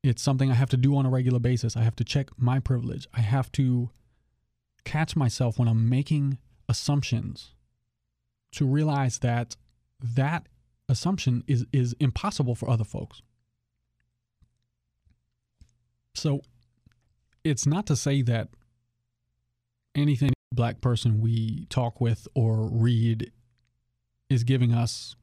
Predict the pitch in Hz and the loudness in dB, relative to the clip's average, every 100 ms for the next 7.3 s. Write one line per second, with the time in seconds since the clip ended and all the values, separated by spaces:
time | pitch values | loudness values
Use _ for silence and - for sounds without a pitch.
0 | _ _ _ _ _ _ _ _ _ _ | _ _ _ _ _ _ _ _ _ _
1 | _ _ _ _ - 123 120 117 127 127 | _ _ _ _ -8 0 2 4 2 2
2 | 120 120 123 113 - 117 127 - _ _ | 0 -2 0 -4 -2 -4 -4 -8 _ _
3 | _ _ _ _ - 123 - 113 127 139 | _ _ _ _ -6 -4 -2 -2 0 -2
4 | - 120 104 - - _ _ _ _ _ | -2 -4 -2 -6 -14 _ _ _ _ _
5 | _ _ _ _ _ _ _ _ _ _ | _ _ _ _ _ _ _ _ _ _
6 | - 139 139 123 135 143 139 131 - 131 | -8 -2 0 2 2 2 2 0 0 0
7 | 127 120 117 | 2 0 -4